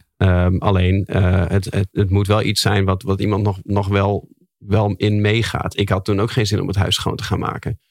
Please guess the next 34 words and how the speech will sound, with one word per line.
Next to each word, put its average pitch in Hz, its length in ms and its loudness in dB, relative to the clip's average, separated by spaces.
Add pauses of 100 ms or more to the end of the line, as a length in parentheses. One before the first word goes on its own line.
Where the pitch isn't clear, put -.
(100)
Maar - 140 -2
hij 95 140 2
wist 101 220 0
wel 107 200 -2
van, 107 180 -2
oké, 101 200 0
dan 98 120 -2
zijn 98 180 0
we 98 60 0
in 101 100 2
beweging. 101 600 0
En 98 140 0
wij - 300 -4
hebben 98 160 0
allebei 101 280 2
een 98 60 0
beetje 98 240 0
zo'n 98 180 2
karakter 101 500 0
van, 95 320 -2 (360)
als 101 160 0
het, - 260 -8
als 107 180 -2
het 95 140 -2
schoon 107 360 0
wordt 101 280 2
en 101 160 2
we 95 200 0
kunnen 98 220 0
dingen 101 220 0
in 104 140 0
prullenbakken 101 500 -2
gooien, 98 400 0
dan, 95 300 -2